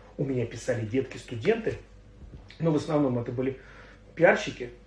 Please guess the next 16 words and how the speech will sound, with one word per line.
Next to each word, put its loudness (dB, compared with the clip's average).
да, 2
к-, -18
которые -2
учились -8
на -2
этой -4
кафедре. -6
Ну 8
и 4
все, 6
кому 0
это -4
было 0
интересно, 2
экономисты, 0
и 0